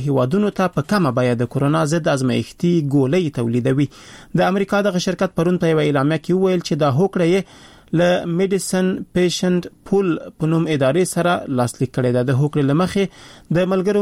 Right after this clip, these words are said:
ملتونو له ملاتړه برخمنه دغه اداره به د کورونا ضد تابلیت تولید کړي. فایزر شرکت د همدې میلادي میاشتې په پیل کې وویل، معلومات یې ښیي چې د خولې له خوا د دغو ګولیو استفاده د کورونا د مړینې نهه اتیا فیصده خطر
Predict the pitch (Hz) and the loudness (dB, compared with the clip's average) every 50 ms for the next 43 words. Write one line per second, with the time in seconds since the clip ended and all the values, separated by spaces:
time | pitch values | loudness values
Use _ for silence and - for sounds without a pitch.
0 | 196 190 180 165 151 - 180 180 185 175 170 156 147 147 139 135 - 160 170 160 | 0 0 0 0 -2 0 0 0 2 2 2 2 2 0 0 0 0 0 0 0
1 | 143 147 135 - - 139 151 175 180 175 156 156 147 143 135 127 131 127 127 131 | 0 -2 -2 -2 -2 0 0 0 0 0 0 0 0 0 0 0 0 0 0 2
2 | 143 165 170 180 185 170 180 170 - 143 131 123 123 127 131 127 123 160 175 - | 0 0 0 0 0 0 -2 -2 -2 -2 0 0 2 2 2 0 0 -2 -4 -4
3 | - - 123 120 127 139 156 165 156 _ - 127 117 117 117 120 117 - - - | -2 -2 -2 0 0 0 0 0 -2 _ -4 -2 0 0 0 0 -2 -4 -4 -2
4 | 131 127 120 - - - - 135 135 127 135 131 - - 139 - - 147 143 127 | -2 -2 -2 -4 -6 -2 -2 0 0 0 -2 -2 -2 -4 -6 -4 -2 -4 -2 -2
5 | 135 123 127 127 131 139 143 143 143 131 123 127 127 147 156 160 151 - - 147 | -2 0 0 0 2 2 2 2 2 2 0 0 0 0 0 0 -2 -2 -2 -4
6 | 143 - - - 160 165 156 147 - 185 208 208 190 180 196 196 185 - - - | -6 -4 -4 -2 -2 -2 -2 -2 -2 0 0 2 2 2 0 0 -2 -4 -12 -20
7 | - - - - - - 165 175 185 196 208 208 202 - 180 - - 208 202 185 | -20 -20 -20 -8 -2 0 0 2 2 0 0 0 0 -2 -4 -2 0 0 0 0
8 | - 185 160 175 165 - - 180 185 190 180 170 165 - 180 175 170 160 151 160 | 0 0 0 0 -2 0 0 0 2 2 2 0 -2 -2 -2 -2 0 0 0 0
9 | 147 160 156 139 143 143 139 151 165 165 165 151 143 - - 139 - 139 135 143 | 0 0 0 2 2 2 2 2 2 2 2 0 -2 -4 -6 -4 -2 -2 0 0
10 | 165 170 165 156 - 143 135 135 143 160 165 147 147 139 143 170 196 202 208 208 | 0 0 0 -2 -2 -2 0 0 0 0 0 0 0 0 2 2 0 0 0 -2
11 | - - - - - - - - 170 196 208 226 220 185 170 - - 185 175 - | -4 -6 -14 -20 -20 -12 -4 -2 0 2 2 2 0 -2 -2 -2 -2 -2 -2 -2
12 | - 156 - 180 175 160 170 165 175 - - - - 135 127 - 165 160 143 120 | -4 -4 -2 -2 0 2 2 2 0 0 -4 -6 -6 -8 -4 -2 0 0 0 -2
13 | 113 | -4